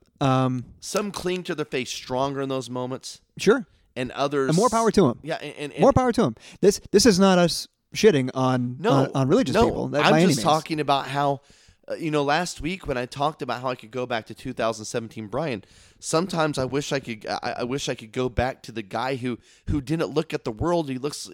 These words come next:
Speaker 2: the way he looks at the world now.
Speaker 1: You know what? I've, I've had that. I've been there, and what's helped me through it is going back to some of the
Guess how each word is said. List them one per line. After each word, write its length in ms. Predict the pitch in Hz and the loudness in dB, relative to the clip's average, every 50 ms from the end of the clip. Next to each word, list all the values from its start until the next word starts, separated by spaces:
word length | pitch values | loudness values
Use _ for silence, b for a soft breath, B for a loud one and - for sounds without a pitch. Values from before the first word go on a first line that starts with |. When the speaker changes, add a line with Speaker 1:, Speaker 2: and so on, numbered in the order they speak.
| - 131 - | -14 -14 -16
Speaker 2:
the 180 | - 127 131 135 | -14 -8 -6 -4
way 160 | 135 139 147 | -2 -2 -2
he 120 | 147 151 | -2 -4
looks 220 | 139 143 156 - - | -6 -6 -6 -8 -8
at 80 | 165 | -8
the 80 | - 160 | -8 -6
world 280 | 175 175 - 233 247 | -2 2 2 2 2
now. 240 | 165 110 87 - - - B B B B B | 0 -6 -8 -10 -12 -14 B B B B B
Speaker 1:
You 100 | 180 190 | 2 4
know 100 | 233 226 | 4 6
what? 180 | 226 240 - _ - | 4 2 0 _ 0
I've, 300 | - 151 175 190 165 - _ _ - | 4 6 6 6 4 2 _ _ 2
I've 120 | 147 151 | 2 4
had 240 | 151 185 202 170 151 | 4 4 4 2 0
that. 220 | 117 92 95 - _ _ _ - | -2 -6 -8 -10 _ _ _ -2
I've 160 | 139 139 139 135 | -2 0 2 4
been 200 | 180 190 165 123 | 4 4 4 2
there, 280 | 113 101 95 113 - _ _ _ | -2 -4 -6 -8 -10 _ _ _
and 240 | - 143 143 139 143 - - 147 - | -2 0 0 0 -2 -4 -8 -12 -4
what's 240 | - 143 139 135 147 | 2 2 2 4 4
helped 160 | 151 156 151 | 2 2 2
me 80 | 143 | 2
through 240 | 127 - 147 147 165 196 | -2 0 0 2 2 2
it 140 | 214 208 _ _ _ _ _ _ _ _ _ _ - | 2 0 _ _ _ _ _ _ _ _ _ _ 0
is 140 | - 143 131 | 2 2 4
going 240 | - 170 156 147 135 | 4 2 2 2 0
back 260 | 127 135 139 151 - | 0 0 -2 -2 -4
to 80 | - 139 | -4 -4
some 320 | - - - 160 143 139 | -2 0 0 0 2 0
of 140 | 135 123 123 | 0 0 2
the 320 | 131 131 123 123 123 120 | 2 2 2 2 0 -2